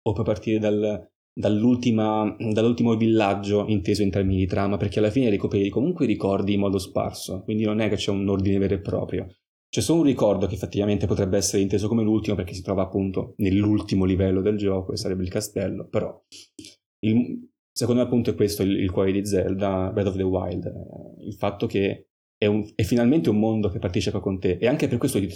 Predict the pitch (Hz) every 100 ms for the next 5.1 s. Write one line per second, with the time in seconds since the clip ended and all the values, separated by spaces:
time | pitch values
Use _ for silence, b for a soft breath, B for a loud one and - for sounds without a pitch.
0 | - 107 98 101 98 92 - 113 - _
1 | _ _ _ _ 107 120 120 120 127 113
2 | 104 101 101 101 92 _ _ _ _ _
3 | _ - 90 104 101 107 101 95 113 101
4 | 98 - 95 - - - - 98 120 131
5 | -